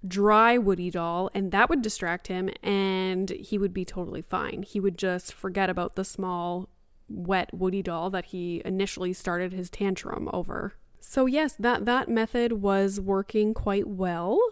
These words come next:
um, until last night when he decided that the wet, small Woody doll was more important than the dry,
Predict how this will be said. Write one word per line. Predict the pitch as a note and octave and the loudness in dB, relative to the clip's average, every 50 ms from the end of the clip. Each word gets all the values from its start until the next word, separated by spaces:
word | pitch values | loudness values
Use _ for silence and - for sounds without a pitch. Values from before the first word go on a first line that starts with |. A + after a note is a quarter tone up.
| - - - | -2 -2 0
um, | G3+ G3+ G3 F#3+ F#3+ F#3+ | 2 2 4 2 2 0
until | - F#3+ G3 G3 - - B3 A3 A3 A#3 A3+ | 0 0 0 0 0 0 2 4 4 4 4
last | G#3 G3 F#3 F3+ F3+ A3+ - - - | 4 2 2 2 2 0 -2 -2 0
night | G#3 F#3+ F3+ E3 E3 E3+ A3 F#4 - - - - - - | 0 0 0 0 0 0 0 0 -2 -2 -4 -8 -6 -4
when | - G3 G3 G3 F#3+ F#3+ F#3+ F#3+ F#3 F#3 F#3+ | -2 0 2 2 4 4 2 2 2 0 0
he | G3 - - - - B3 C4+ D4 | -2 -4 -8 -4 0 2 2 4
decided | C4+ D#4 C#4+ - - - F#3+ F3+ F3 F3 F3 F3 E3+ F3 E3+ - - - | 2 2 0 -2 -2 -2 0 0 0 0 0 -2 -2 -2 -4 -6 -8 -6
that | F#3 F#3 F3+ F3 E3+ E3+ - - - - - - - - - - | -4 -2 0 0 0 -2 -4 -8 -14 -18 -20 -20 -20 -20 -10 -4
the | - F#3 | -2 -2
wet, | E3 E3+ E3 E3+ F#3 F#3+ G3 G#3 - - - - - - - - - - - - - - - | -2 -2 -2 0 2 4 4 4 2 -2 -6 -10 -12 -12 -14 -18 -20 -20 -20 -20 -20 -20 -14
small | - - - - - G#3 G3 G3+ G#3 A#3 C#4+ F4 F#4 F4+ E4+ C#4 G#3 - - - | -10 -6 -4 -2 0 2 4 6 6 8 8 8 8 6 6 4 2 0 -2 -6
Woody | F#3 F3 F3 F#3 F3+ E3+ E3+ F3 | -6 -2 0 0 2 0 0 -2
doll | F3+ F3+ E3 E3 - E3+ F3 F3+ F#3 G#3+ A#3 - D4 D#4+ - - - | -2 -2 -2 -2 -2 -2 -2 0 -2 -2 -4 -8 -14 -20 -20 -18 -14
was | B3 F#3+ F#3 F3+ F#3+ G3 F#3+ F#3+ F#3+ F#3 F#3 F#3 F#3 F#3 F#3+ F#3+ - _ - | -12 -8 -4 0 2 4 4 4 4 2 2 0 -2 -2 -6 -8 -10 _ -10
more | G3 F#3+ F#3+ F#3+ G3 G#3 A3+ B3+ C#4 D4 | -6 -4 -2 2 4 6 8 8 8 8
important | C4+ A3+ G#3+ - - F#3 - - F3 E3+ E3+ F3 - - - - - | 8 6 4 2 0 0 -2 -2 -2 -4 -4 -6 -8 -10 -16 -16 -10
than | F#3+ F#3+ F#3+ F#3 F3+ | -6 -4 -2 -2 -2
the | F3 E3+ | -4 -4
dry, | - F#3 F#3 F#3 F#3 F#3 F#3 F#3 F#3 F#3 F#3 F#3+ F#3+ | -2 0 2 2 4 4 4 2 2 0 0 -2 -4